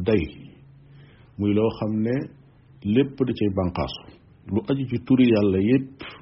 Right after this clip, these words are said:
asmaullahi wa sifaatihi, foofa la ko gàttal. Boo xoolee, da nga gis Allahu, da nga gis Ar-Rabbu, da nga gis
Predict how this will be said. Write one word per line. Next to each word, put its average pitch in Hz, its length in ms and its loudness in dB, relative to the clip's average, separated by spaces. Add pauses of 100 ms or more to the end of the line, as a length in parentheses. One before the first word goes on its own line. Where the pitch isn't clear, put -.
(400)
asmaullahi 101 880 -4
wa 104 100 -2
sifaatihi, 101 640 -4
foofa 104 320 0
la 95 100 0
ko 92 140 -4
gàttal. 80 380 -6 (1200)
Boo 98 120 0
xoolee, 113 220 2
da 117 100 0
nga 120 80 2
gis 101 160 -2
Allahu, 95 520 -2 (1000)
da - 120 -14
nga 92 100 -2
gis 98 200 -2
Ar-Rabbu, 90 520 -6 (760)
da - 100 -12
nga 90 120 -2
gis 101 180 0